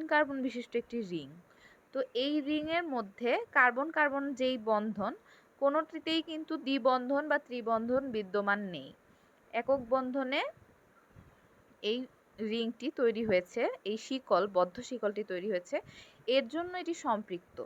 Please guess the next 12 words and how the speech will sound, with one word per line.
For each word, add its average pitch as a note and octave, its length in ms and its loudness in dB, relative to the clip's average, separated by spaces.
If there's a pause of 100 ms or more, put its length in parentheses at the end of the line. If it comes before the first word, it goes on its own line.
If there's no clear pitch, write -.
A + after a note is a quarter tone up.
(380)
মানে B3 280 0
দ্বিবন্ধন D4 760 0
বা E4 180 4
ত্রিবন্ধন D4 500 -2
নেই B3 340 -2
বলেই C4+ 500 2
এটাকে A3+ 300 0
আমরা G#3 200 0
সম্পৃক্ত A#3 600 -4
বলছি। D#3 480 -4 (800)
তার G#3+ 180 -2
মানে A3+ 240 -2